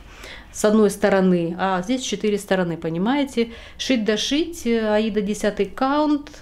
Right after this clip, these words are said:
крупный каунт, но очень мягкая. То ли крахмалить мне её надо, то ли хорошо натянуть, не знаю пока.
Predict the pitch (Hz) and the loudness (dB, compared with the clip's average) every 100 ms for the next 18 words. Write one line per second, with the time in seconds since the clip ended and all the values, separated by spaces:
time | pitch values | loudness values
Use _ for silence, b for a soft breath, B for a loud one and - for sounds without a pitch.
0 | - - 226 208 196 254 277 269 - 214 | -18 -6 -2 -2 0 2 2 2 0 2
1 | 233 233 220 208 196 208 220 196 196 175 | 4 4 4 0 0 0 2 4 4 0
2 | - - 151 156 - - 214 208 196 185 | -2 -6 -6 -6 -12 -4 -2 0 -2 -2
3 | 214 254 247 240 226 220 214 208 202 190 | 2 2 2 2 2 2 2 2 2 0
4 | 196 185 - - 190 185 180 - 185 180 | 0 -2 -6 -6 0 0 0 -2 -2 -2
5 | - 185 180 170 165 202 226 247 247 B | -2 -2 0 -4 -2 2 4 4 0 B
6 | B B B B 226 190 185 175 175 190 | B B B B 2 4 2 2 0 0
7 | 240 240 285 311 | 0 2 2 2